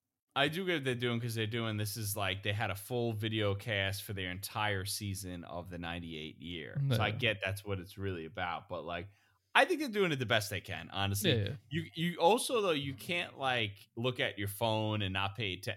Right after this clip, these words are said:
Speaker 1: like, 'cause if
Speaker 2: Yeah,
Speaker 1: you're
Speaker 2: it
Speaker 1: not
Speaker 2: jumps
Speaker 1: paying
Speaker 2: around a lot.
Speaker 1: attention, <laughs> they could jump around. You'd be like, "Wait,
Speaker 2: And if you
Speaker 1: what's
Speaker 2: don't,
Speaker 1: going on?"
Speaker 2: if you don't know the players well, like, you're seeing B J Armstrong
Speaker 1: Yes,
Speaker 2: multiple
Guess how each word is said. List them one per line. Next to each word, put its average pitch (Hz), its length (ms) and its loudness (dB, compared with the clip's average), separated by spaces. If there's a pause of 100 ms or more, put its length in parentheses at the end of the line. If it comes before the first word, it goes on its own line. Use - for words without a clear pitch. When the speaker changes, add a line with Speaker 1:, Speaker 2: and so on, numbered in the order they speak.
Speaker 1:
like, 104 240 2 (260)
'cause 135 120 0
if 143 60 6
Speaker 2:
Yeah, - 0 -
Speaker 1:
you're 123 80 10
Speaker 2:
it - 20 6
Speaker 1:
not 160 60 8
Speaker 2:
jumps 160 220 10
Speaker 1:
paying 123 80 8
Speaker 2:
around 120 220 8
a - 20 4
lot. - 280 4
Speaker 1:
attention, 101 160 -4
<laughs> 120 40 -2
they 175 120 6
could 160 180 4
jump - 360 2
around. 143 400 2
You'd 113 120 -8
be 123 100 -2
like, 107 160 0
"Wait, 135 160 8
Speaker 2:
And 151 80 6
if 147 60 0
you 170 60 10
Speaker 1:
what's - 20 6
Speaker 2:
don't, 160 160 6
Speaker 1:
going 127 160 2
on?" - 0 -
Speaker 2:
if 139 120 4
you 156 80 8
don't 156 140 6
know 135 140 10
the 127 100 8
players 127 400 8
well, 139 180 6
like, 123 200 8
you're 120 80 10
seeing 127 340 8
B 127 140 6
J 131 160 8
Armstrong 123 480 8
Speaker 1:
Yes, - 0 -
Speaker 2:
multiple 120 360 8